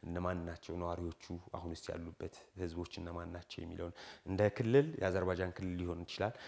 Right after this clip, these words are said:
ግን ደግሞ ነዋሪዎቹ እነማን ናቸው፣ አርሜኒያም በዚህ ይገባኛል ትላለች። ሁለተኛ ደግሞ በአካባቢው ሀገራት የሚገኝ ከአዘርባይጃን ወደ አውሮፓ የሚተላለፈው ነዳጅ ዋነኛው ነው ይባላል። በዋናነት የሚጠቀሰው እንደውም እሱ ነው። ምክንያቱም ለአውሮፓ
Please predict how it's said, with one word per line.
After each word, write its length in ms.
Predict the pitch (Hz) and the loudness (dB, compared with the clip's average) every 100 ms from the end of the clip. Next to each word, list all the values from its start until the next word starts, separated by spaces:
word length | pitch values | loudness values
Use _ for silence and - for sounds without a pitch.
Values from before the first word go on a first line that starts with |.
| - | -12
ግን 140 | - 98 | 0 2
ደግሞ 220 | 95 98 | 4 4
ነዋሪዎቹ 380 | 95 90 90 87 | 4 4 2 0
እነማን 340 | - 87 82 82 | -4 -2 -2 -4
ናቸው፣ 300 | 85 - 92 | -6 -4 -2
አርሜኒያም 460 | 85 92 87 85 85 | 0 2 2 0 0
በዚህ 280 | 87 82 85 | -2 -4 -8
ይገባኛል 600 | 82 90 - 87 85 85 | -6 -8 -6 -6 -4 -6
ትላለች። 400 | - 85 85 87 - - - | -6 -6 -6 -8 -10 -16 2
ሁለተኛ 360 | 131 135 127 123 | 2 4 2 4
ደግሞ 260 | 127 127 147 | 4 4 2
በአካባቢው 800 | 127 92 87 87 - 98 98 107 107 | 4 2 2 -2 0 2 2 2 0
ሀገራት 440 | 92 85 90 92 | -2 0 -2 -2
የሚገኝ 540 | 87 85 85 87 104 110 | -4 -4 -4 -2 0 0
ከአዘርባይጃን 720 | - 85 82 87 87 90 98 | -2 -2 -2 -4 -2 -2 -2
ወደ 160 | 85 82 85 - - - | -2 -4 -6 -8 -20 -4
አውሮፓ 280 | 90 98 - | 2 2 2
የሚተላለፈው 680 | 98 90 - 87 87 90 90 87 | 0 0 0 0 0 -2 -2 -2
ነዳጅ 320 | 87 101 104 - | 4 4 2 -4
ዋነኛው 600 | 87 98 101 87 85 82 82 | 2 4 4 0 -2 -4 -4
ነው 120 | 80 | -6
ይባላል። 400 | 80 85 82 87 | -4 -6 -6 -4
በዋናነት 720 | 90 90 110 127 90 80 82 | -2 2 2 0 -2 -6 -10
የሚጠቀሰው 580 | - 85 - - - 87 | -12 -12 -10 -10 -10 -8
እንደውም 280 | 90 95 101 - - - | -4 -4 -4 -10 -12 -8
እሱ 140 | 107 | -2
ነው። 140 | 110 87 | 0 0
ምክንያቱም 400 | - 92 - 104 107 | -2 -4 0 -2 -2
ለአውሮፓ 480 | 87 90 82 98 104 | 0 0 2 0 2